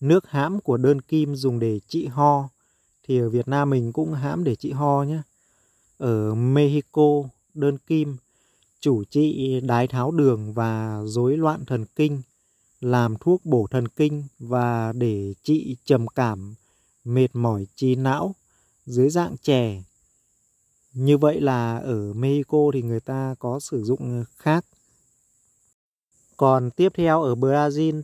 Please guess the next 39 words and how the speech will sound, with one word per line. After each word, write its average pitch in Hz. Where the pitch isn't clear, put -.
thì 123
lá 123
đơn 147
kim 151
làm 135
thuốc 185
săn 151
da, 156
trị 175
vết 170
thương, 160
vết 180
loét 180
và 123
sưng 151
các 175
tuyến 139
dưới 131
dạng 143
thuốc 175
đắp. 175
Còn 123
dùng 120
để 113
trị 156
sốt 180
rét, 180
nhiễm 151
khuẩn 120
đường 120
tiết 180
niệu 160
và 123
họng. 143
Vậy 131
là 139
ở 123
Brazil 139
thì 120